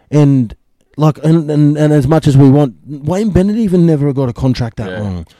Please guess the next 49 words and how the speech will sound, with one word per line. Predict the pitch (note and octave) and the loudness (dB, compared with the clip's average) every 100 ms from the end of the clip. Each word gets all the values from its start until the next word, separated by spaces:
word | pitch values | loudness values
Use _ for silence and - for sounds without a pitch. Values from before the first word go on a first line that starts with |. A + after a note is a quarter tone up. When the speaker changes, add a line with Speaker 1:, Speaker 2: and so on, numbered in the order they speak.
| _ | _
Speaker 2:
That's | A#2+ C#3 C3+ | -10 -10 -8
the, | D#3 B2+ | -10 -10
that's | B2+ - | -12 -12
the | D#3 | -6
Speaker 1:
Like, | D#3 | -2
I | |
Speaker 2:
question. | F#3 D#3+ A#2 | -2 -2 -6
Speaker 1:
don't, | |
I | E3 | -8
Speaker 2:
That's | F#3 | -4
a | |
Speaker 1:
don't | F#3+ | -4
Speaker 2:
major | C#3 F3 E3+ | -4 -6 -4
Speaker 1:
get, | |
I | F3 | -2
don't, | F3+ | -2
Speaker 2:
question | E3 - C3 | -4 -6 -6
Speaker 1:
I | |
don't, | D3 G#2 | -6 -2
Speaker 2:
marks. | E3+ E3+ | -4 -2
Speaker 1:
I, | |
I | D#3+ | 0
don't | F3 D#3 | 0 -2
get | A#2+ C3 G#2 | -6 -12 -10
this. | B2 - | -12 -12
I'm | C3 | -12
not | C3+ A2 | -12 -4
sure. | C#3 C3+ | -4 -2
They | D3 | -2
have | D#3+ C3 | -2 -4
faith | C#3+ E3 - | -2 -2 0
in | F3+ | 0
him, | F3 | 2
but | C3 - _ _ _ _ - | -2 -6 _ _ _ _ -20
I | |
just, | D3 C#3+ - - | -14 -14 -14 -8
um, | C3+ C3 A2+ _ _ - | -2 -2 -2 _ _ 0
I | C#3 | 0
feel | - E3 | 4 4
sorry | D3 D3 D3+ | 4 2 2
for | D3 D3+ | 0 -2
Siebes | - D#3 C#3 | 0 0 0
in | D3 | 0
a | C#3 | 0
way | C#3+ C#3 | 2 0
because | C3 B2+ | 0 -2
he's | B2 | -2
being | A2+ C3+ B2 | -2 -2 0
given, | A2+ B2+ B2 G#2+ | -2 0 0 -4